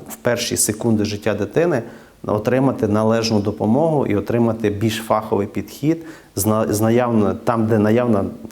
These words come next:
належна матеріально-технічна база, де є обладнання, де є можливості, де є навчені люди, де є навчені фахівці, професіонали. Зараз у нас на базі лікарні працює виїзна бригада.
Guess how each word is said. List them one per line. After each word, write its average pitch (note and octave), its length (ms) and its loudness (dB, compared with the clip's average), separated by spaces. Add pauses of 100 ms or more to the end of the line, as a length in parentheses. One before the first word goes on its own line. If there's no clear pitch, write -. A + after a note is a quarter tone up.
(100)
належна G#2+ 680 0 (220)
матеріально-технічна A2 840 0
база, G2+ 280 -2
де G2 140 -2
є G#2 100 2
обладнання, B2 580 0 (400)
де G#2+ 120 2
є A2 140 4
можливості, A2+ 640 2
де A2+ 140 2
є A#2 80 4
навчені A2 480 2
люди, G2+ 260 0 (120)
де G#2+ 140 0
є G#2 80 2
навчені G#2+ 360 -2
фахівці, G2+ 500 -6
професіонали. - 680 -6 (560)
Зараз D3+ 380 0
у B2 40 2
нас A#2 220 0
на A#2 60 2
базі A2+ 300 2
лікарні C3 380 2
працює A2 480 0
виїзна G#2 460 2
бригада. G2 540 -2